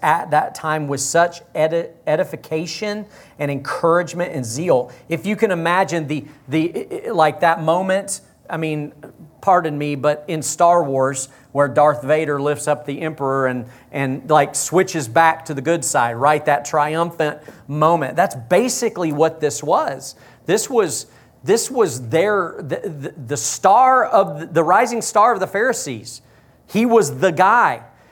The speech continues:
And all the Christians were fleeing from Saul of Tarsus, and all the Pharisees were rooting him on,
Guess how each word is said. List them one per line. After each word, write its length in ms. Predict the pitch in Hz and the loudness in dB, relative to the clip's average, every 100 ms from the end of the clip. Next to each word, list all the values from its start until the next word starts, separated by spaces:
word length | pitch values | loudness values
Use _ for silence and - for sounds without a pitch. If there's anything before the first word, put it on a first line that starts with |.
| _ | _
And 140 | 160 165 | 0 4
all 260 | 208 277 | 6 6
the 80 | 269 | 2
Christians 560 | - 277 - 220 170 120 | -2 -2 -2 -6 -6 -4
were 180 | 160 | -4
fleeing 800 | 151 - 190 247 269 180 147 147 | -4 -4 0 0 0 -2 -4 -6
from 540 | 147 175 151 143 139 139 | -4 0 0 -2 -8 -10
Saul 560 | - 175 143 143 185 | 0 2 4 2 0
of 100 | - | -6
Tarsus, 600 | - 156 143 170 214 - - _ _ _ _ _ | -4 -2 -2 -6 -8 -10 -16 _ _ _ _ _
and 380 | 175 170 160 160 | -4 -2 -2 -4
all 320 | - 196 254 | 2 6 6
the 80 | 226 | 4
Pharisees 760 | 226 233 233 220 - 196 190 143 | 2 2 2 2 -2 -6 -6 -4
were 280 | 165 165 147 | 0 0 2
rooting 380 | 175 233 233 | 0 0 -4
him 160 | 196 196 | -2 2
on, 500 | 196 196 135 147 | 4 4 2 -4